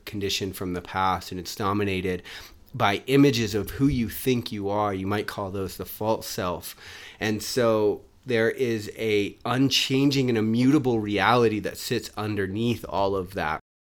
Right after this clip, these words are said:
And it's leaning into the adventurer that allows you to begin finding that, the internal adventurer. For me, I mean, I was always a, an adventurous person, but the idea of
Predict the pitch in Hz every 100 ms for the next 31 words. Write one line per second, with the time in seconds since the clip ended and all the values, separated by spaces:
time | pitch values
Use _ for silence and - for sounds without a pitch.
0 | _ 135 127 - 123 127 135 117 113 117
1 | 113 - 110 101 95 92 - - - -
2 | 113 95 110 113 127 123 120 107 101 95
3 | 87 - 104 98 98 98 110 120 107 101
4 | 98 95 90 - - - - - - 104
5 | 98 98 95 90 - 117 127 127 - 110
6 | 151 139 90 71 - 110 104 110 127 131
7 | - 127 123 117 90 92 107 98 107 -
8 | 101 - - - 127 131 180 143 113 127
9 | - - - 143 156 151 135 113 104 104
10 | 95 98 90 - 113 104 92 104 104 110
11 | 117 95 92 - - 120 113 107 95 98
12 | 95 - - - - - 117 117 127 117
13 | 120 117 - 104 98 92 -